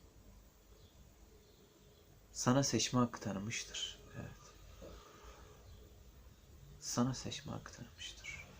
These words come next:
Ve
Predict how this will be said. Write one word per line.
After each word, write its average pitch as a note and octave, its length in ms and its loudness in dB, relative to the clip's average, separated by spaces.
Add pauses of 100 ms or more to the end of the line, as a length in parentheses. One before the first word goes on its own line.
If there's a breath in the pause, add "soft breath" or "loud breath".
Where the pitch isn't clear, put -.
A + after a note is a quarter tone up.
(2750)
Ve B2 240 8